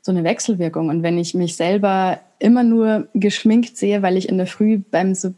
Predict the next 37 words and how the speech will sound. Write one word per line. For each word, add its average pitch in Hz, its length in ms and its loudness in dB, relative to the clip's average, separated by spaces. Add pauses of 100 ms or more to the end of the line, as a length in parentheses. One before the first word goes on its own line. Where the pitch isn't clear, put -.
beim, 185 420 -2 (180)
der 185 100 -2
fünf 262 200 2
Minuten 240 240 0
nach 208 80 2
dem 196 80 2
Aufstehen 202 420 0
sofort, 214 480 -4 (520)
ähm, 202 380 2
alles 214 420 0
verändere, 202 600 0
was 202 220 -2
eigentlich 190 680 -2
Gott 220 220 -2
gegeben 175 400 -2
ist - 180 -4
oder 175 220 -2
was 180 160 -2
ich 160 120 -4
wirklich 185 360 -4
so, 180 180 -2
ähm, 175 480 -2
mitbringe 170 640 -2
in 160 80 -2
diese 160 240 -6
Welt 165 160 -4
und 170 60 -4
was 165 120 -8
mich 165 160 -8
einzigartig 175 580 -4
macht, 170 260 -8
wegmache, 190 420 -4
nur 190 140 0
damit 190 260 -2
ich 175 120 -16
einem 165 120 -4
Schönheitsideal 165 880 -4